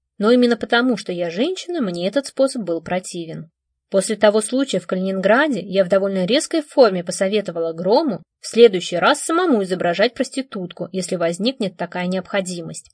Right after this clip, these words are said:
Я также пообещала ему, что расквашу его греческий нос, если он ещё раз предложит мне такое задание.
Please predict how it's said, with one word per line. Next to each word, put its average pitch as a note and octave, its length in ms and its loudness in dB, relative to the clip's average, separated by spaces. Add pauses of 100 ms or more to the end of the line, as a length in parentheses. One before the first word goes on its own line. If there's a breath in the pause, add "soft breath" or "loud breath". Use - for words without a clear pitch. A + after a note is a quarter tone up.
(160)
Я F#3+ 160 0
также G3 260 2
пообещала G3+ 540 2
ему, F3+ 320 -4 (200 loud breath)
что - 220 0
расквашу G#3 520 2
его G#3 200 4
греческий A3+ 580 -2
нос, C4 340 -2 (160 loud breath)
если F#3+ 240 -2
он G3 80 -4
ещё A3 280 0
раз A#3+ 260 4
предложит G3+ 600 -2
мне E3+ 200 -8
такое F3 320 -2
задание. F3+ 680 -4